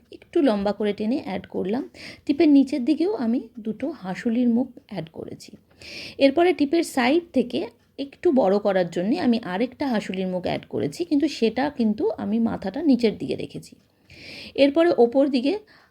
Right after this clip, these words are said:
আহ, টিপের ওপরে আমি দুটো পাতা অ্যাড করলাম। দেখে নাও, আমি, আহ, পুরো কলকাটাই কিন্তু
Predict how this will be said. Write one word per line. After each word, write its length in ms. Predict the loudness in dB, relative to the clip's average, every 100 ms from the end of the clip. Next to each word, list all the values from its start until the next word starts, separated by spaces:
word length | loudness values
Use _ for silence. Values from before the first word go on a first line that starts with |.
| _
আহ, 260 | -4 -2 0
টিপের 300 | 0 4 4
ওপরে 360 | 6 4 2
আমি 220 | 2 0 -2
দুটো 200 | -2 -4
পাতা 360 | -4 -6 -4
অ্যাড 240 | -2 -2 -2
করলাম। 480 | -2 0 -2 -4 -10 _ -20 -18 -18 -20 -20 _ _ _ _ _ _ _ _ _ _ _ _ -2
দেখে 280 | 2 4 6
নাও, 220 | 4 2 -4
আমি, 400 | -2 0 0 -2
আহ, 380 | -2 -2 -2 -4
পুরো 180 | -2 0
কলকাটাই 600 | 2 4 4 2 2 0
কিন্তু 480 | 4 4 4 0 -6